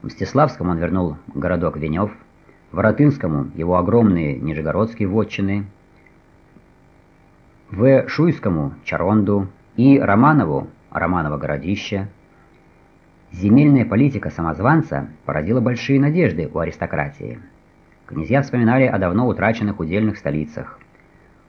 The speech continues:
"После избрания царя", — записал в дневнике поляк С. Немоевский, "члены Думы никак не могли прийти к соглашению", кавычки, "из знатнейших каждый желал государствовать.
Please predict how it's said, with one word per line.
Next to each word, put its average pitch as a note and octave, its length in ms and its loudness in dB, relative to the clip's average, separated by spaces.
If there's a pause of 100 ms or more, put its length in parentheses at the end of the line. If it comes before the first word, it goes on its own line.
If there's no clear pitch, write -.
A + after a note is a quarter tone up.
(140)
"После G2 400 -2
избрания E2+ 640 0
царя", — A#2+ 380 0 (280)
записал D#2 460 -4
в D#2 40 -10
дневнике F2+ 440 -2
поляк E2+ 380 -2 (120)
С. F2 180 -4 (260)
Немоевский, E2+ 720 -6 (440)
"члены G#2+ 360 0
Думы C3 380 4 (260)
никак A#2 400 0
не D#3 80 2
могли C3+ 260 2
прийти C#3+ 340 0
к D3+ 60 -4
соглашению", A2 800 -2 (240)
кавычки, F2 480 -4 (1080)
"из G#2+ 200 0
знатнейших G2+ 840 0 (600)
каждый C3+ 440 4
желал A#2+ 320 4
государствовать. G#2 800 -2